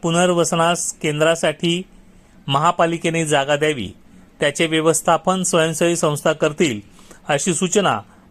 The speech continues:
मंत्री श्री सरनाईक यांनी महापालिका आयुक्त सौरभ राव यांना केली. ठाणे शहरातील मेट्रो आणि अंतर्गत मेट्रो सेवेला पूरक ठरेल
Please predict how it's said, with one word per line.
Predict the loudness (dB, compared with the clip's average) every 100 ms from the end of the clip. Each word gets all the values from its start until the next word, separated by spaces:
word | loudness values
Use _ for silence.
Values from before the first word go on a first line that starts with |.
| -2
मंत्री | 0 0 0 0 0
श्री | 0 0
सरनाईक | 2 0 0 -2 -4
यांनी | -4 -2 -2
महापालिका | 0 0 0 0 0 0
आयुक्त | 0 0 -2 0 0
सौरभ | 2 2 2 2
राव | 0 0 -4 -14 -14 -4
यांना | -4 -2 -6
केली. | -6 -8 -10 -16 _ _ _ -20 -8
ठाणे | -4 0 0
शहरातील | 2 4 4 4 2 2
मेट्रो | 2 0 2 4 4 0 -2
आणि | -2 0
अंतर्गत | 0 2 2 4 0 2
मेट्रो | 0 2 2
सेवेला | 4 2 4 4 2
पूरक | 2 2 2 2 0
ठरेल | 2 0